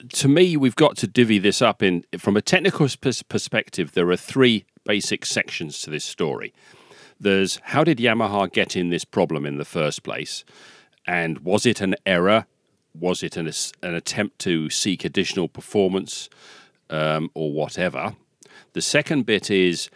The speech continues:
how have they managed to get through to now with far less engines available than anywhere else? And then the third thing is, what do we do now about it? So, first bit, I'm,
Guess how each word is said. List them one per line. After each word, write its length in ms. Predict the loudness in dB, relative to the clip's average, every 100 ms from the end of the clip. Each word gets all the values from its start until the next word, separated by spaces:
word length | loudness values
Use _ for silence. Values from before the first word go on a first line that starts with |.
| -20 -20 -12
how 320 | -2 0 0
have 120 | 0
they 140 | -2
managed 400 | -2 -2 -2 -4
to 80 | -6
get 240 | -2 -2 -2
through 260 | -2 -2
to 180 | -2 -6
now 600 | -4 -4 -2 -4 -6 -10 _ -4
with 200 | -2 -2
far 360 | -4 0 0
less 360 | 2 0 -2 -6
engines 440 | -4 -4 -2 -4 -6
available 460 | -4 -4 -4 -6
than 100 | -6
anywhere 320 | -4 -4 -2
else? 400 | -2 -2 -4 -10 -16 _ -20 -20 -20 _ -10
And 160 | -4 -2
then 140 | 0
the 80 | -2
third 360 | 2 2 2 0
thing 160 | -4
is, 220 | -4 -2
what 160 | -2 -2
do 80 | -4
we 100 | -4
do 240 | -2 0
now 260 | 0 -2 -2
about 440 | 0 0 0 -4
it? 120 | -14 -18 _ _ _ _ _ -8
So, 240 | -6 -6
first 400 | -2 2 4 2
bit, 240 | 0 0 _ _ _ _ _ -4
I'm, 240 | -4 -4